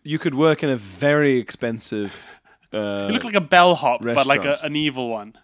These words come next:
Speaker 2: Evil bellhop, I guess, is how I would describe Kim Jong-un's wardrobe.
Speaker 1: Ev-, e-, <laughs> evil maitre d' of a high, a rare sushi restaurant.
Speaker 2: Uh.
Speaker 1: Evil guy who welcomes you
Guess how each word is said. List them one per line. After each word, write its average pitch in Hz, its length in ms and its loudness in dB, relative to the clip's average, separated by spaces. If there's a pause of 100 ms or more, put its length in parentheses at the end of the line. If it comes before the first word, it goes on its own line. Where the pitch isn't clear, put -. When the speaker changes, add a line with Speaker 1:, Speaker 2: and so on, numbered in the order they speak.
(340)
Speaker 2:
Evil 214 260 4
bellhop, 160 500 4
I 135 120 4
guess, 127 300 2
is 135 220 -10
how 139 380 0
I 131 60 -4
would 123 120 -8
describe 123 340 -6
Kim 147 160 -12
Jong-un's 131 420 -8
wardrobe. 123 480 -8
Speaker 1:
Ev-, 165 300 -2 (240)
e-, - 220 0 (120)
<laughs> - 0 -
evil 175 360 2
maitre 151 400 0
d' 127 420 2 (760)
of 117 140 0
a 120 140 4
high, 143 280 0
a 131 100 0
rare 147 420 4
sushi 135 420 -2
restaurant. - 500 -12 (1700)
Speaker 2:
Uh. 190 580 0
Speaker 1:
Evil 165 280 2
guy 147 200 6
who 143 160 2
welcomes 131 460 0
you 107 260 -4